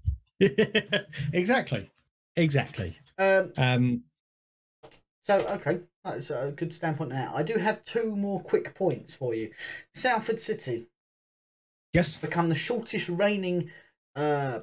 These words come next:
Speaker 2: people to hold the Papa John's Trophy, as it is now known, or whatever it used to be known as. Um,
Speaker 1: The L D V
Speaker 2: they,
Speaker 1: Vans Trophy or
Speaker 2: that's it,
Speaker 1: whatever.
Speaker 2: yeah.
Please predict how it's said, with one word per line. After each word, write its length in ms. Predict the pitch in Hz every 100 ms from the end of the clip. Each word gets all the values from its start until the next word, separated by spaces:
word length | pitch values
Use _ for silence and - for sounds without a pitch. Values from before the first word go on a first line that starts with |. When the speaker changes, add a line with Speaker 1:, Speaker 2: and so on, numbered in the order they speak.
| -
Speaker 2:
people 480 | 196 170 - 156 160
to 200 | - 147
hold 560 | 131 - 196 185 190 170 -
the 540 | 143 143 135 139 165 160 -
Papa 220 | 214 208 160
John's 440 | 170 170 165 147
Trophy, 440 | - 180 170 175 170
as 80 | 165
it 80 |
is 140 | 165 165
now 200 | 165 165
known, 340 | 160 165 170
or 360 | - - 104 - _ _
whatever 240 | 117 107 120
it 100 | 87
used 200 | 117 -
to 60 |
be 100 | 113
known 140 | 117 120
as. 160 | 113 113 - _ _ _ _ -
Um, 280 | 131 131
Speaker 1:
The 100 | 113
L 120 | 110 120
D 160 | 117
V 120 | 117
Speaker 2:
they, 60 | 120
Speaker 1:
Vans 380 | 113 120 123 120
Trophy 400 | - 123 113 -
or 40 | 127
Speaker 2:
that's 160 | 151 147
it, 160 | 139
Speaker 1:
whatever. 100 | 90
Speaker 2:
yeah. 160 | 127